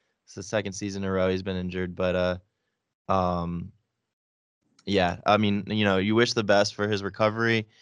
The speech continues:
Is he gonna be a Raven next year? I don't know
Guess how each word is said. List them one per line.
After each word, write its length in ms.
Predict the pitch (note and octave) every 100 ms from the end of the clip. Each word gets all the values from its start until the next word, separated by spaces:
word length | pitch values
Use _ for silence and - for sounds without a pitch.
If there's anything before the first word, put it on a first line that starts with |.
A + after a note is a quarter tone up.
| _ _
Is 140 | G#2
he 80 | G#2+
gonna 180 | A2+ A2+
be 100 | A2
a 40 | G#2+
Raven 320 | A2+ A#2 A#2+
next 300 | A#2 A#2 -
year? 240 | A#2+ A#2+
I 80 | G#2
don't 160 | G2+ G2+
know 460 | A#2+ C3+ C3+ C3